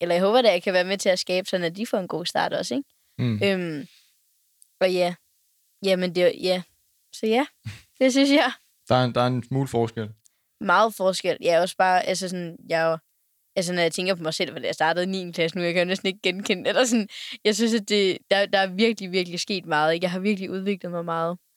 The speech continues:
Speaker 1: Så ja, så jeg synes, det er lidt, øhm, så ja, det er jo noget helt andet, fordi jeg også føler, at jeg har, altså, ændret mig så meget.
Speaker 2: Mm.
Speaker 1: Og jeg er også forhåbentlig er blevet lidt mere moden,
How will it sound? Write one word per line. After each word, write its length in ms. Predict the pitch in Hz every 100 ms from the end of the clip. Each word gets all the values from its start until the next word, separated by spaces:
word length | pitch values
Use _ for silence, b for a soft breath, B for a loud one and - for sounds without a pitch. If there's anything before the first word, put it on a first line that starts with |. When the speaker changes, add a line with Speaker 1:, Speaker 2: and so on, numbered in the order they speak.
| _ _ _ _ -
Speaker 1:
Så 160 | - 175
ja, 220 | 175 175
så 120 | -
jeg 120 | 180
synes, 180 | - 190
det 140 | 202
er 60 | 185
lidt, 320 | 175 185 -
øhm, 380 | 175 170 165 175 - _ _ _ _ -
så 60 |
ja, 140 | 190 175
det 160 | 143
er 40 | 175
jo 60 |
noget 160 | 185 185
helt 180 | 202 165
andet, 240 | 165 170
fordi 180 | 175 170
jeg 80 | 160
også 120 | -
føler, 180 | 170 170
at 60 |
jeg 160 | 165 180
har, 180 | 185 - _ _ _ _ _ _
altså, 180 | 170 170
ændret 400 | 143 175 175 170
mig 120 | 151
så 100 | 160
meget. 300 | 165 170 180 185 _ _ _ 120
Speaker 2:
Mm. 260 | 127 107
Speaker 1:
Og 300 | 170 170 156
jeg 100 | - 165
er 120 | 147
også 220 | 160 165 185 -
forhåbentlig 380 | 180 190 165
er 40 | 160
blevet 240 | 165 170 170
lidt 180 | 180 175
mere 140 | 151
moden, 440 | 151 160 147 139